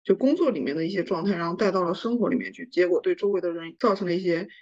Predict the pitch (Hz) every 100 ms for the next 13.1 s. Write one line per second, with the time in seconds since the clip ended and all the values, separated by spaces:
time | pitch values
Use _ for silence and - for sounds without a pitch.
0 | _ - 247 269 294 254 156 143 202 170
1 | 180 196 170 151 196 190 202 208 202 196
2 | - 190 - - 175 170 165 - 226 226
3 | 240 196 156 - - 160 - - 151 135
4 | 143 127 - - 190 123 156 180 175 156
5 | 180 170 185 185 156 101 170 175 196 180
6 | 156 - - - 151 - - 254 247 170
7 | 147 147 247 226 175 202 - - 220 240
8 | 160 190 202 208 202 196 170 175 165 214
9 | 185 160 156 139 143 180 160 180 143 139
10 | 160 165 180 - _ _ - 294 220 208
11 | 190 - 254 160 - - 185 160 135 151
12 | - - 147 - 127 - - - 151 139